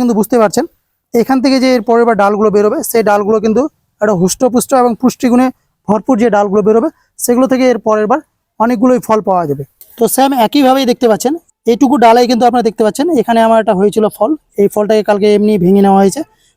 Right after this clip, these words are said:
আর এখানে একটা ফল আছে, আর দেখতে পাচ্ছেন এটা যা সুমিষ্ট হবে, তা আপনারা বুঝতে পারছেন, একদম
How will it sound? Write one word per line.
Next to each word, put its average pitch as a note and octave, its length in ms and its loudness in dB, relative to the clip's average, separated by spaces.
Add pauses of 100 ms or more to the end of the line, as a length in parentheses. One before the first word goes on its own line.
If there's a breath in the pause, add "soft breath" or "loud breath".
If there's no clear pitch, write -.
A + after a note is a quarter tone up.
(140)
আর F#3+ 140 0
এখানে A3+ 240 0
একটা A3 200 -4
ফল G#3+ 220 0
আছে, A3+ 140 -4 (500)
আর F#3 180 0
দেখতে A3 240 0
পাচ্ছেন B3 220 0 (100)
এটা A#3 180 2
যা A#3 80 4 (180)
সুমিষ্ট A#3 380 0
হবে, A3+ 160 2
তা A3 120 2
আপনারা G#3 220 0
বুঝতে G3+ 240 -2
পারছেন, G#3 280 -2
একদম G3+ 160 2